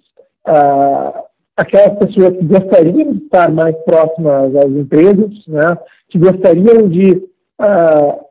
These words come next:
ter um deslocamento menor, ah,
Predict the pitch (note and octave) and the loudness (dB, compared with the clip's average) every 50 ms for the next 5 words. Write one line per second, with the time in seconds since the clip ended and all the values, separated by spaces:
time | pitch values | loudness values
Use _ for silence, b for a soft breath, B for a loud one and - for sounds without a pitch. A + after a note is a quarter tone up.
0 | _ _ _ - G3 F#3+ F#3+ F#3 E3 - - - - _ - A3 F#3+ F3+ D3+ D3+ | _ _ _ 0 2 4 4 4 2 0 -6 -12 -14 _ -4 -2 0 0 0 2
1 | D#3+ F3 F#3 F#3 F#3 F#3+ F3 D#3+ E3+ G3 A#3+ A#3+ A#3+ G#3 F#3+ F3+ E3 D#3+ D#3 D#3+ | 2 2 2 2 2 0 -2 0 2 2 0 2 2 0 2 2 2 2 0 0
2 | F#3 A3+ A3+ - _ _ _ _ _ _ _ _ _ _ _ _ _ _ _ - | 0 -4 -8 -12 _ _ _ _ _ _ _ _ _ _ _ _ _ _ _ -8
3 | G#3 D3+ D#3 D#3+ E3 D#3 D3+ D3 D3 C#3+ C#3 C#3+ C#3+ C#3+ C#3+ C#3 C#3+ C#3+ D3 | -4 -2 0 2 2 2 2 0 0 -2 -2 -2 -4 -4 -6 -6 -6 -8 -8